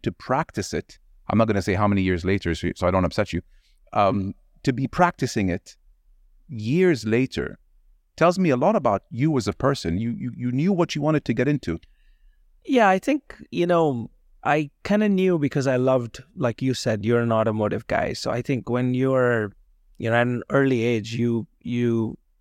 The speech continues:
Speaker 2: really figure yourself out that, look, th-, these are the things I like to do, and this is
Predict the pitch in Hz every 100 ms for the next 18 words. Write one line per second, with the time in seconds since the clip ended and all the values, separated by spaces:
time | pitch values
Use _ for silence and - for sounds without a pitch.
0 | - 147 196 180 - 139 131 131 123 113
1 | - 117 - - 117 110 110 - 113 98
2 | - 120 120 - - 120 131 131 139 151
3 | 151 123 127 131 120 117 113 113 - -
4 | 90 117 110 110 107 113 - 120 104